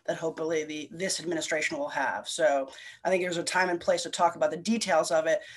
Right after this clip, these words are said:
but I think what he's all, I'm also hearing from Eric is that he wants to hear from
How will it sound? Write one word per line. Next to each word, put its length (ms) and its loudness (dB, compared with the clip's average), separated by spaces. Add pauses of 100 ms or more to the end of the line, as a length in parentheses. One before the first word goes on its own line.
(140)
but 100 4
I 60 6
think 160 -2
what 80 2
he's 160 2
all, 120 6
I'm 200 4
also 200 4
hearing 360 0
from 360 0
Eric 300 4
is 80 -6
that 120 0
he 100 -2
wants 180 2
to 80 -6
hear 160 -2
from 320 -2